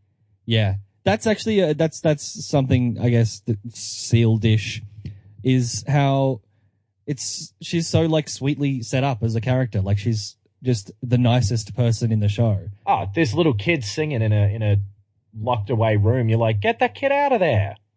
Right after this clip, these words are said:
Speaker 2: Put a
Speaker 1: Get
Speaker 2: mic
Speaker 1: out
Speaker 2: in
Speaker 1: of
Speaker 2: front
Speaker 1: there.
Speaker 2: of him."
Speaker 1: Don't, <laughs> don't,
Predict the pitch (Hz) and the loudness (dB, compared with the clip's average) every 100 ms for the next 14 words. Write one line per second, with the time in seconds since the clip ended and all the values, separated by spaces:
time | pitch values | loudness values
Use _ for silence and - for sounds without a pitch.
0 | _ - 233 247 277 277 370 349 240 185 | _ -2 0 2 0 0 0 2 2 2
1 | 127 285 285 208 - _ _ _ - 101 | 2 2 0 -4 -8 _ _ _ -4 0
2 | 277 262 285 339 285 | 0 -2 -2 -2 -4